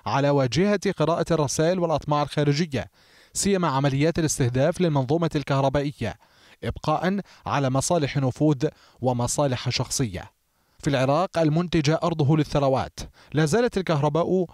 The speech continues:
رهينة التحكم الإيراني، وهذا توجه الاقتصاديين والمهندسين نحو تفسير سطوة دولة مجاورة على ريع عائدات الطاقة العراقية. يخصص مركز الروابط للأبحاث والدراسات الاستراتيجية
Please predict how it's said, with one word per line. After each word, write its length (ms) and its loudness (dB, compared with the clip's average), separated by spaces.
رهينة 480 0
التحكم 520 -2
الإيراني، 480 0
وهذا 340 -2
توجه 420 2
الاقتصاديين 720 -2
والمهندسين 800 0
نحو 240 0
تفسير 420 -2
سطوة 400 -2
دولة 360 0
مجاورة 600 2
على 260 0
ريع 380 0
عائدات 440 0
الطاقة 420 -4
العراقية. 580 -2
يخصص 460 -2
مركز 500 0
الروابط 540 0
للأبحاث 420 0
والدراسات 540 0
الاستراتيجية 760 0